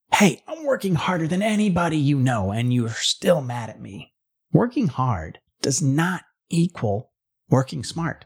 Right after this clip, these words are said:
I believe the story that I'll tell you real quick I've used before. So, homeowner gets five quotes to have a p-,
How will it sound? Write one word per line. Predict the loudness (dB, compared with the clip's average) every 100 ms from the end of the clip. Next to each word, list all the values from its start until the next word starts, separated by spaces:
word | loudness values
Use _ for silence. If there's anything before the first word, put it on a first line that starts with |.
| _ _ _ _ _
I | -4
believe | 0 0 0
the |
story | -6 -2 -2
that | -2
I'll |
tell | -4 -2 -2
you | 0
real | -2
quick | -2 -4 -2
I've | -4 -2
used | 0 0 -2
before. | -6 -2 -2 -2
So, | -2 -2 -2 -6 _ _ _ _ 4
homeowner | 6 6 0 -6 _ _ _ _ _ -18 -2
gets | 0 0
five | 0 2 2 -2
quotes | -4 -4 -4
to | -4
have | -4
a | -8
p-, | -12